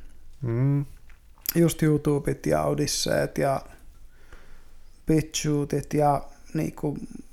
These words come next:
Speaker 2: näitä nettisivuja. Siis sitähän niinku med-, media on kulutettavaksi enemmän kuin meillä on aikaa kuluttaa,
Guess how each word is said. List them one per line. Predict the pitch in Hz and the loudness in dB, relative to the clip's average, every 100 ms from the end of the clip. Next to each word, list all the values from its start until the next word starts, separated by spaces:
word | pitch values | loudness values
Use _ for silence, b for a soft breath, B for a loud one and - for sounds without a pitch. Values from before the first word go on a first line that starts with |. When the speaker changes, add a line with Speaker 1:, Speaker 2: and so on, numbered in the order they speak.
| - | -6
Speaker 2:
näitä | 170 156 156 165 | 0 2 2 2
nettisivuja. | 160 - 147 151 143 139 143 - - - - - - - - | 2 2 2 2 4 2 2 -4 -10 -18 -18 -18 -14 -12 -10
Siis | - 160 156 - - - 214 226 220 | -4 -2 -2 -6 -20 -18 -14 -14 -12
sitähän | 175 - 180 190 208 | -6 4 6 8 8
niinku | 196 196 190 185 - - - | 6 4 2 -2 -4 -10 2
med-, | 190 202 | 4 6
media | 214 247 262 220 | 6 8 8 6
on | 190 | 6
kulutettavaksi | 196 180 170 - 147 - | 4 4 2 4 2 4
enemmän | 151 151 139 139 | 4 6 4 2
kuin | - | -4
meillä | - - | -4 -4
on | - | -4
aikaa | 50 50 50 | -4 -6 -8
kuluttaa, | 50 - - - | -8 -10 -10 -12